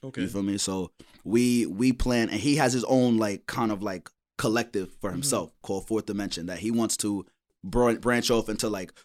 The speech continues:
Speaker 2: clothes and, you know, shooting music videos, like, photography and, um, and mainly functions and parties and
Speaker 1: Yeah.
Speaker 2: events. You feel me? So he throws events, I perform at 'em, we get all of our friends to come through, and that's really our biggest
Speaker 1: Yeah.
Speaker 2: moneymaker, you feel me?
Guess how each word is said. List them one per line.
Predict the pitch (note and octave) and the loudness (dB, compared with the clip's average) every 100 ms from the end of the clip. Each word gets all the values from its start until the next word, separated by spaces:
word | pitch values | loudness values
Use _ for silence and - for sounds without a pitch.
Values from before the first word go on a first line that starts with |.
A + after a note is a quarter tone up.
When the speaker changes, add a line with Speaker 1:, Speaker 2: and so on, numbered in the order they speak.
| - | -10
Speaker 2:
clothes | - D#3 D3 C#3+ C3+ C3 G#2+ | 4 8 10 8 6 2 0
and, | G#2 G2 F#2+ G2 _ | -2 -2 -6 -8 _
you | - A2+ | -4 -2
know, | A2 | 0
shooting | - C#3 A2+ G#2 | 0 2 2 2
music | B2 A#2+ | 2 2
videos, | G#2 A#2 A#2 | 2 2 2
like, | G#2+ F#2 | 0 -6
photography | F#2+ C3 B2 A#2 A#2 A#2+ A2 | 0 2 4 2 -2 0 0
and, | - G2 G2 | -2 -6 -8
um, | F#2+ F#2+ F#2 F2+ - _ _ - | -10 -10 -10 -12 -16 _ _ -10
and | G#2 G#2 G#2 | -6 -2 2
mainly | D3 D3 A#2+ A2 G#2 F#2 _ - | 4 4 2 0 -2 -8 _ 2
functions | C#3 A#2 F2 D#2 D#2+ | 2 2 -2 -8 -10
and | E2+ | -8
parties | A2 A2 E2+ D#2+ | -2 -2 -4 -12
and | - | -10
Speaker 1:
Yeah. | C3 | -8
Speaker 2:
events. | A#2 G#2+ _ | -8 -10 _
You | E2+ | -16
feel | F2+ F2+ | -12 -10
me? | F2+ - - | -10 -14 -20
So | - - A2 G2+ - _ _ _ | -6 0 0 0 -6 _ _ _
he | B2+ B2+ | -2 2
throws | C3 C3 | 6 6
events, | A#2+ F#2+ D3 D3+ - - | 6 2 2 2 -4 -6
I | G2+ | -6
perform | G#2+ C3+ C3 C3+ | 2 8 10 10
at | |
'em, | C3+ C3 C3 - - | 4 2 -2 -10 -2
we | A2+ | 0
get | A#2+ A2 - - - | 0 -2 -6 -6 6
all | C#3 D#3 D3+ | 10 10 10
of | B2+ | 6
our | A#2+ | 2
friends | A#2+ B2 A#2+ | 0 -2 -4
to | A2+ | -4
come | C3+ A#2 | -2 -2
through, | A2+ A2+ G#2 - - | -2 -2 -4 -8 -8
and | A2+ G#2 F2+ - | -4 -4 -8 -10
that's | E2+ B2+ A2 | 0 0 2
really | A#2+ B2 A2+ G2 - | 0 2 0 -4 -8
our | - G#2+ | -4 -2
biggest | F2 A#2 A#2 D#3 | -2 -2 0 2
Speaker 1:
Yeah. | |
Speaker 2:
moneymaker, | A2+ G#2+ G#2 F#2+ | 4 4 0 -4
you | E2+ F#2 | -8 -6
feel | G2+ | -2
me? | G#2 | -2